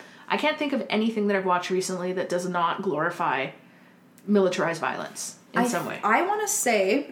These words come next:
Speaker 2: and this is just tentative 'cause I'm just thinking about this now, The Expanse maybe falls into that category of inherently critical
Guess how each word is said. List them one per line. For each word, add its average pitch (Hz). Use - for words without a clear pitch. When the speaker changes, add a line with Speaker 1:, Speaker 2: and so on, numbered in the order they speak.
Speaker 2:
and 196
this 202
is 240
just 247
tentative 185
'cause 170
I'm 170
just 165
thinking 185
about 170
this 165
now, 160
The 156
Expanse -
maybe 170
falls 165
into 160
that 147
category 143
of 147
inherently 156
critical 143